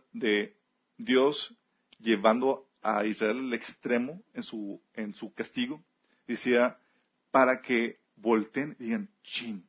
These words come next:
nos hemos portado mal. Es por eso que nos ha pasado todo esto". Dios quiere darte sabidu-, esa sabiduría de que, ah,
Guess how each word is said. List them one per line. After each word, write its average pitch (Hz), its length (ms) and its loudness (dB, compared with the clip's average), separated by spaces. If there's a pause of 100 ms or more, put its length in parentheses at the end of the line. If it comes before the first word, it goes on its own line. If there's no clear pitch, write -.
(140)
nos - 160 -16
hemos 117 200 -8
portado 104 340 -12
mal. 98 240 -14 (200)
Es - 100 -14
por 127 160 -6
eso 117 160 -8
que 113 100 -10
nos 107 140 -10
ha 110 40 -10 (220)
pasado 107 260 -14
todo 101 180 -14
esto". - 220 -20 (1160)
Dios 180 160 -8
quiere 185 200 -4
darte 190 260 0
sabidu-, 165 420 -2
esa 143 180 -8
sabiduría 160 540 0
de 135 100 -8
que, - 160 -16 (100)
ah, - 440 -6